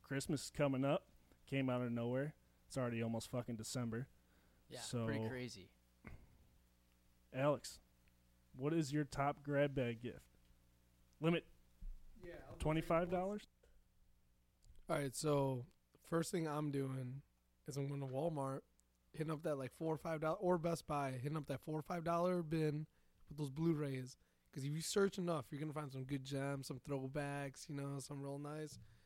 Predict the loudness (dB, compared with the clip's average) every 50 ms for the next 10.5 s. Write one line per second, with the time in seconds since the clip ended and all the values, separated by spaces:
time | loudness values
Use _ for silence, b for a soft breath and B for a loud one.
0 | b b b -6 -4 -4 -4 -4 -2 -4 -2 -2 -2 -4 -4 -6 -6 -4 -4 -4
1 | -4 -4 -6 -8 _ _ _ _ _ _ _ _ -14 -8 -6 -4 -4 -4 -6 -6
2 | -6 -8 -8 -8 -8 -10 -8 -8 -8 -8 -8 -6 -6 -6 -6 -6 -8 -8 -8 -8
3 | -10 -10 -14 -18 -20 -20 b b b b b b b b b b b b b b
4 | b b b _ _ -12 -8 -8 -8 -8 -6 -6 -6 -6 -6 -8 -12 _ -8 -6
5 | -4 -2 -2 -2 -2 -2 -4 -6 -8 -12 _ -20 -20 _ -14 -12 -12 -12 -12 -14
6 | -16 B B B B B B B -20 -20 -16 -16 -14 -14 -14 -16 -16 -16 -16 -18
7 | -18 -20 -20 -20 -20 -20 _ -20 -18 -18 -16 -16 -16 -16 -16 -18 -20 -20 _ -20
8 | -20 -20 -20 _ _ b b b b b b b b b -12 -12 -12 -12 _ -10
9 | -8 -6 -6 -6 -2 -2 -2 -2 -2 -2 -4 -4 -4 -6 -6 -8 -10 -14 -10 -8
10 | -6 -6 -6 -6 -6 -6 -6 -6 -8